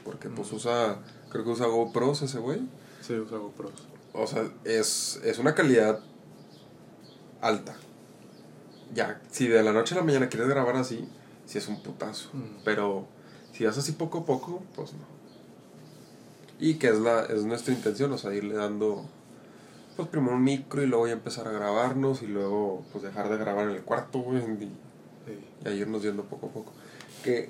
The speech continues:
Speaker 1: justamente quería hablar de eso, güey.
Speaker 2: A ver.
Speaker 1: Ese era mi, el, el tema que traía de,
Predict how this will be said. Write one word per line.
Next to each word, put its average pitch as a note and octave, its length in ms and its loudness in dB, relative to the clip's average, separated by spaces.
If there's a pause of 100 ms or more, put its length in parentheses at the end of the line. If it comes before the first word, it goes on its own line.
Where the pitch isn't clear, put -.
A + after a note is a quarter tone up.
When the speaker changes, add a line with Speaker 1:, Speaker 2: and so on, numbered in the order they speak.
(160)
Speaker 1:
justamente - 1300 2 (100)
quería A2+ 220 8
hablar A#2+ 220 2
de G#2 160 0
eso, - 180 -10
güey. - 120 -12 (200)
Speaker 2:
A A2 40 -16
ver. - 160 -14 (560)
Speaker 1:
Ese A#2+ 280 2
era B2 140 4
mi, A2 320 0
el, G2+ 480 0
el G#2 140 -2
tema G#2+ 260 2
que B2 100 -2
traía G#2+ 460 0
de, G2+ 340 4